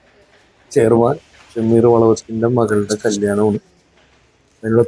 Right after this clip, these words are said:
തലേന്നുള്ള പരിപാടിയാണ് ചെയ്യുന്നത്. ബീഫ് നല്ല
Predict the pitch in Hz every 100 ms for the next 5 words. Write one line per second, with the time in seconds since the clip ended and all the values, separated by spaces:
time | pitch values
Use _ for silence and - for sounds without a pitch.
0 | - 117 113 113 120 123 131 120 110 120
1 | 110 117 - - - _ 117 117 110 107
2 | - _ _ _ _ _ _ _ - -
3 | _ _ _ _ 117 120 117 - 131 123
4 | 117